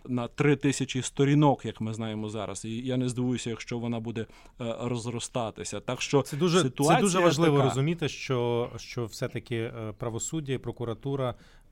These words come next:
Speaker 2: перевіряє ці факти і ко-, користується ними як можливим джерелом, але робить висновки сама, не покладаючись сто відсотків.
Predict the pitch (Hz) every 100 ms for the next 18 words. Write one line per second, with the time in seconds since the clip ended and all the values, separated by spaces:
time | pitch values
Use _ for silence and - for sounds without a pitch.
0 | _ 131 120 117 117 107 101 98 - -
1 | 135 139 - 123 127 120 107 104 104 -
2 | - 160 139 139 127 - 147 135 123 131
3 | 123 117 113 - - - 110 107 120 113
4 | 107 113 123 139 160 139 107 110 107 -
5 | - 123 120 113 113 120 113 107 107 110
6 | 107 131 143 120 110 113 117 110 - _
7 | - - 107 107 101 104 - 101 98 98
8 | 90 -